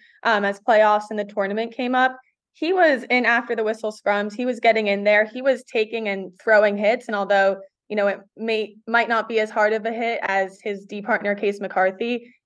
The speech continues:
he really wasn't afraid to get in there. And I think that's really special about him. He is this top talent player.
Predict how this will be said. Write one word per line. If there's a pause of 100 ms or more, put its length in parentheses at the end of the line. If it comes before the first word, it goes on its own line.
he
really
wasn't
afraid
to
get
in
there.
And
I
think (320)
that's
really
special
about
him.
He
is
this
top
talent
player.